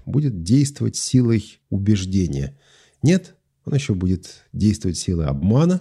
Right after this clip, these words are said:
он еще и будет, э, кружить голову людям, дурачить людей, которые не захотели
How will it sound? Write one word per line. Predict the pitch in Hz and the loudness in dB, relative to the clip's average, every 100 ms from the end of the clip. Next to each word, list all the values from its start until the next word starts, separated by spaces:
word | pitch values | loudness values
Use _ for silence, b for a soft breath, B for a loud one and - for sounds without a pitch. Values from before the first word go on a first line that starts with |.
| b b b b b - | b b b b b -4
он | 135 | -2
еще | - 101 | 0 -2
и | |
будет, | 82 98 117 104 - - | 0 0 -2 -4 -14 -10
э, | 95 92 90 | -4 -2 -2
кружить | - 120 101 135 139 - - _ | 0 2 4 2 2 -6 -18 _
голову | 120 127 165 117 95 95 | 2 4 6 4 0 -4
людям, | 95 98 - - | -6 -6 -8 -6
дурачить | 107 131 170 147 - 90 - | 0 2 2 0 -4 -12 -8
людей, | 101 151 202 B B B B | -2 2 2 B B B B
которые | - 135 170 165 151 - | -2 2 4 2 0 -6
не | 139 135 147 185 151 | 2 4 6 4 2
захотели | 135 135 127 123 - 139 123 85 65 | 0 0 -2 -4 2 4 4 0 -10